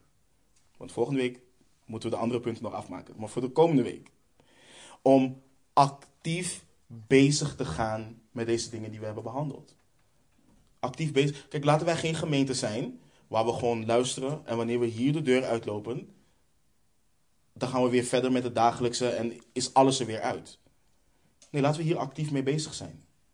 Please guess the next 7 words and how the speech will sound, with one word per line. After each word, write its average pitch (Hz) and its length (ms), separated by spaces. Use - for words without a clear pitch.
Laten 135 260
we 160 60
ons 147 260
deze 135 320
dingen 135 200
actief, 135 560
ehm, 110 440